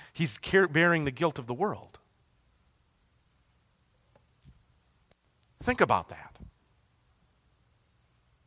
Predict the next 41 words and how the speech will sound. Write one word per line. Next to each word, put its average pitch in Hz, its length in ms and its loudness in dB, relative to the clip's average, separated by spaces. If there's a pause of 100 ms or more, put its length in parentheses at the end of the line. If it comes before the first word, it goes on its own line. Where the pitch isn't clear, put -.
(960)
Now, 147 160 8
don't, 139 400 6
don't 185 180 8
misunderstand 156 600 4
me. 104 80 -4
Here's 156 220 2
not 156 220 8
what 120 120 4
I'm 98 160 2
saying. 80 480 -2 (540)
All 107 120 2
right? 110 200 8
It 151 60 4
would 170 160 4
be 151 80 0
theologically 160 760 8
incorrect 135 420 4
to 113 80 -6
say 127 160 0
that 113 140 -4
the 113 80 0
Trinity 127 420 -4
was 107 160 -6
divided. 95 500 2
That's 87 220 -6
not 98 140 -4
what 95 100 -6
happened. - 420 -6 (460)
The 113 100 -4
Trinity 165 380 4
didn't 131 220 0
stop 120 360 6
being 120 200 0
the 107 40 -4
Trinity. 110 400 -2
Jesus 110 360 -6
didn't 104 220 -4
stop - 280 4
being 95 220 -4
the 92 80 -4
Son. 87 400 0